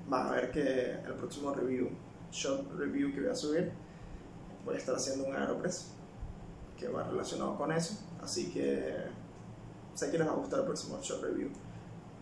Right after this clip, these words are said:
También vayan y vean los otros episodios, el primer episodio y el segundo. Vean el review del Melo Drip que hice, que estuvo bastante cool. También para las personas que no hablan español.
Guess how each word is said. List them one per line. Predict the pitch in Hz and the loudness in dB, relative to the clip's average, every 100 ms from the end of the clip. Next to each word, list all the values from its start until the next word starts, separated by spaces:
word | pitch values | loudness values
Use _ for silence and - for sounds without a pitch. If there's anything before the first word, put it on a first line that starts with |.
| - | -4
También | 127 135 139 156 - - - - - 147 | 0 2 4 4 2 -2 -10 -12 -10 -2
vayan | 143 131 135 139 | 6 6 6 4
y | |
vean | 123 123 123 - - - - - - - | 2 2 0 -4 -10 -12 -12 -12 -8 -2
los | 139 - - 123 147 | 2 2 2 2 4
otros | 147 151 170 | 4 6 6
episodios, | 170 - 170 143 147 - - | 6 6 6 6 4 -2 -6
el | - | -4
primer | 131 131 | -2 -2
episodio | - - 135 139 | 0 0 2 2
y | |
el | 135 | 2
segundo. | - 156 156 139 147 - - - - - - - - | 0 0 0 0 -2 -4 -8 -12 -12 -12 -12 -10 -2
Vean | 127 123 127 127 123 - | 2 4 2 0 -2 -2
el | 131 127 127 127 131 | 4 6 6 4 2
review | 131 139 139 | 2 4 4
del | 135 | 4
Melo | 147 151 151 | 4 6 8
Drip | 156 156 | 6 4
que | - 156 | 2 6
hice, | 156 156 165 | 8 6 4
que | |
estuvo | 151 - - 139 139 | 0 -2 0 2 4
bastante | 139 - - 139 - | 2 0 0 2 6
cool. | 180 170 170 - - - | 10 12 10 6 -6 -4
También | 131 131 | -2 2
para | 135 139 | 4 6
las | 143 | 4
personas | 139 135 135 135 - | 0 -2 0 0 -2
que | 151 139 139 - - - - - - - - | 2 4 4 4 4 2 0 -6 -8 -8 -8
no | 143 131 | 0 2
hablan | 127 131 135 | 2 2 0
español. | - 139 139 139 | 0 2 4 4